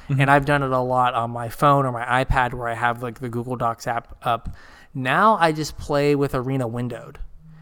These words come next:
Speaker 1: Okay.
Speaker 2: and I just keep the, um, the data in, like, you know, you know, in my Firefox window behind it, and just, like,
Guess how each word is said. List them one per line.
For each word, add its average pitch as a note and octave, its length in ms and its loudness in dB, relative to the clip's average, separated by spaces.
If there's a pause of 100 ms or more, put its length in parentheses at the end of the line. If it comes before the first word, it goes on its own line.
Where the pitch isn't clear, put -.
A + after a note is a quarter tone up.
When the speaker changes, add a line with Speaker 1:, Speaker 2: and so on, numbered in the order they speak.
(120)
Speaker 1:
Okay. C3+ 120 0
Speaker 2:
and B2 80 2
I C3 100 2
just C3 280 -4
keep - 360 -4
the, B2 460 -4
um, A2 560 -2 (500)
the C3 140 -2
data B2+ 520 0
in, B2 180 -6
like, A#2+ 460 -6
you C#3 100 -6
know, A#2 260 -4 (440)
you C#3 60 -20
know, A2+ 120 -16
in A#2+ 120 -6
my A#2 160 -2
Firefox A#2+ 720 0
window B2 420 -4
behind A#2+ 380 -4
it, C3+ 160 -4
and B2 160 -10
just, A#2+ 220 -10
like, A2+ 320 -6